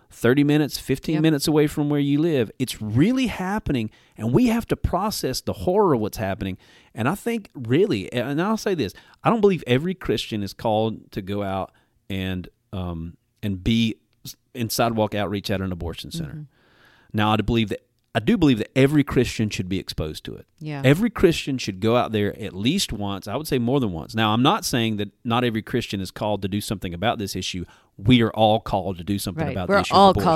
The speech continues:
Speaker 1: abortion.
Speaker 2: to speak about it and to speak with
Speaker 1: Exactly.
Speaker 2: others about it. And where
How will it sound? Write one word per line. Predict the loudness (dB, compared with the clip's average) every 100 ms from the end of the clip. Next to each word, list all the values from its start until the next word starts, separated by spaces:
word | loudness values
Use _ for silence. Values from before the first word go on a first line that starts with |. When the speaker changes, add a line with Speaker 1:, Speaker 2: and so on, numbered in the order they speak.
| 0
Speaker 1:
abortion. |
Speaker 2:
to | -6
speak | -4 -2 -2 -2 -4
about | -2 -2 -4 -4
it | -8 -4
and | -4 -4
to | -4
speak | -2 -2 0
with | 0
Speaker 1:
Exactly. | 4 4
Speaker 2:
others | 4 0 0
about | -2 -2
it. | -2
And | -2 0
where | 2 2 2